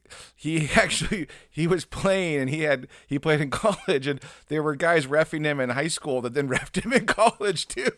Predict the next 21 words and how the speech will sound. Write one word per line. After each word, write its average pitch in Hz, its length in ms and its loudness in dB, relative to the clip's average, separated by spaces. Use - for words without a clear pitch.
And 160 80 -6
they 175 140 0
were 156 180 -6
just 156 300 0
as 139 100 -2
bad 131 420 6
<laughs> - 240 -8
as 147 140 -6
they 143 160 0
were 135 220 0
in 131 40 2
high 131 140 2
school. 117 300 -6
Anyone 165 320 -2
who 156 80 -2
played 156 340 2
or 139 100 0
watched 135 260 2
high 147 120 4
school 139 220 -4
basketball, 113 640 -2